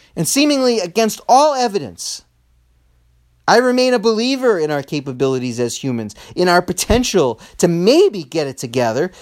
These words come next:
and rise us all up to where we belong. Isn't that just it, though? Against all evidence?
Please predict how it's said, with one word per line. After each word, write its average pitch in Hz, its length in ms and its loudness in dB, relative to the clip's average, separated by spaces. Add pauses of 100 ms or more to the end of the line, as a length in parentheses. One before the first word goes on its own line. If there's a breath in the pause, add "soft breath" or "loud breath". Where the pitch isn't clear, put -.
and 139 340 -2
rise 151 640 2
us 139 200 0
all 131 300 2
up 131 240 -2
to 160 100 -4
where 139 200 0
we 139 100 -2
belong. 127 640 -2 (3500)
Isn't 294 160 -4
that 349 160 -4
just 262 240 -8
it, 190 200 -2
though? 214 240 -2 (1300)
Against 143 640 -4 (100)
all 131 340 -2
evidence? 131 640 -10